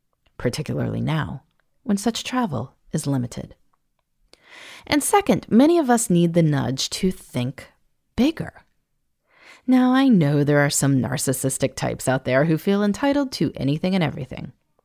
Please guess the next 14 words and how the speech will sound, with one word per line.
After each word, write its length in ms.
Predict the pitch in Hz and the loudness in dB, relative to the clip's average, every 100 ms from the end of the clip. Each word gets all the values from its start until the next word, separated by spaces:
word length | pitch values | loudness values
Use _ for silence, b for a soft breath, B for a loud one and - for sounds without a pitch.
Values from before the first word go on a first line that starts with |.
| _ B B B B - | _ B B B B -2
But 120 | 285 | 2
my 140 | 302 | 4
guess 320 | 285 330 330 - | 4 4 2 -2
is 160 | 180 | 2
that 180 | 170 - | 2 4
most 320 | 143 139 - | 2 0 -2
listeners 420 | 120 - 123 113 | -4 -4 -4 -6
of 120 | - 143 | -6 0
this 180 | 233 | 0
podcast 720 | - - - - - - - - _ _ | -2 -8 -8 -10 -10 -10 -14 -20 _ _
are 80 | 208 | -2
incredibly 800 | 220 208 - 254 247 247 240 - _ - | -2 -4 -2 -2 0 -2 -4 -10 _ -20
careful 480 | - 131 131 117 123 | -6 -4 -4 -6 -6
sorts. 580 | - - - - - | -8 -10 -10 -12 -14